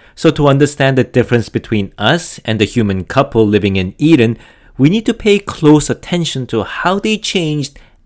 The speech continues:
after they ate from that tree. We'll explore those specific changes in the next episode, but for this episode,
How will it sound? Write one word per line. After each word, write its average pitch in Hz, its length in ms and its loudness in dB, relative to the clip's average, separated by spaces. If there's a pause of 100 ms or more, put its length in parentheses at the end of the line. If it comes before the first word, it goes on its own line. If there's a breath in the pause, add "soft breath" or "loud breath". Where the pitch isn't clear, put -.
after 175 400 0
they 180 140 6
ate 104 320 -2
from 104 180 -6
that 107 180 0
tree. 156 440 -2 (440 soft breath)
We'll 175 380 4
explore 135 480 2
those 151 340 4
specific - 500 -6
changes 127 500 -2
in 127 80 -6
the 107 100 0
next 113 400 -6
episode, - 540 -8 (320 soft breath)
but 107 160 -4
for 92 120 -2
this 101 300 0
episode, 135 540 -2